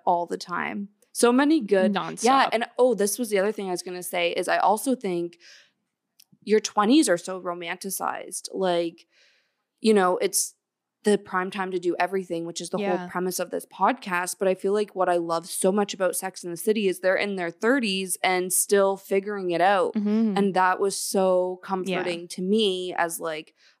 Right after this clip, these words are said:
Speaker 1: a twenty-three-year-old when I started watching it or however long ago I watched it. It was like, "It's okay to not have it all figured out because nobody actually does." Like, this show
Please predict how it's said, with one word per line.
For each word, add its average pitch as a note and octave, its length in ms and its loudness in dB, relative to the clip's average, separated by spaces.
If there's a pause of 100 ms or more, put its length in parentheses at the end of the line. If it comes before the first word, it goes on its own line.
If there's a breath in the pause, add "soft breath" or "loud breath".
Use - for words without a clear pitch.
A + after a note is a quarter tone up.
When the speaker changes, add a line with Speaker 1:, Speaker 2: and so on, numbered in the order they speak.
(100)
Speaker 1:
a F#3 80 -6
twenty-three-year-old F#3 1400 -2
when E3+ 120 -6
I E3+ 80 -6
started E3+ 340 -6
watching F3 340 -2
it E3+ 140 -6
or D#3+ 140 -6
however E3+ 720 -6 (120)
long F3 240 -4
ago E3+ 240 -6
I D#3 80 -4
watched - 680 -10
it. C4 340 -2 (600 soft breath)
It G#3 60 2
was G#3 200 2
like, G3 340 0
"It's A#3 160 -4
okay C#4+ 260 -2
to C#4 100 2
not F3 200 0
have F3+ 180 -6
it F3 160 -8 (140)
all F#3 160 2
figured F3 340 -2
out G#3 260 2
because G3 440 -6
nobody A3+ 600 2
actually G#3 500 -2 (140)
does." F#3 640 2
Like, F#3 300 0
this A3+ 200 2
show C#4+ 460 2